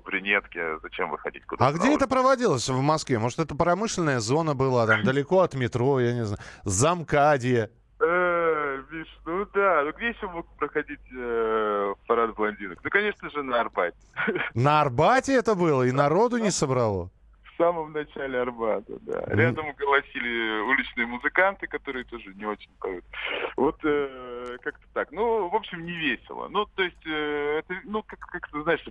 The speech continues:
Speaker 1: пошло.
Speaker 2: В
Speaker 1: Я,
Speaker 2: общем,
Speaker 1: я
Speaker 2: в общем-то,
Speaker 1: я
Speaker 2: разочар-, разочарование в голосе я чувствую.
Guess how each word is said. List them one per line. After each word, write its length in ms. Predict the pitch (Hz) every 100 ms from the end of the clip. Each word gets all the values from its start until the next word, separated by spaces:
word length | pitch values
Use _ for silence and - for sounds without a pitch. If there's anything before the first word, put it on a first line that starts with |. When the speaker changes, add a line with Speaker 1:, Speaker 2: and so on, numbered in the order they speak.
| -
Speaker 1:
пошло. 480 | 165 127 - 92 95 - - - - - - _ -
Speaker 2:
В 80 | 127
Speaker 1:
Я, 80 |
Speaker 2:
общем, 220 | 165 165 170 160 -
Speaker 1:
я 80 | -
Speaker 2:
в 40 |
общем-то, 340 | 131 135 139 139 -
Speaker 1:
я 120 | 113
Speaker 2:
разочар-, 440 | 143 151 151 185 170
разочарование 960 | 135 143 143 147 156 156 160 214 190 131
в 80 |
голосе 440 | 113 139 135 - 113
я 220 | 98 110
чувствую. 640 | - - 101 90 - 80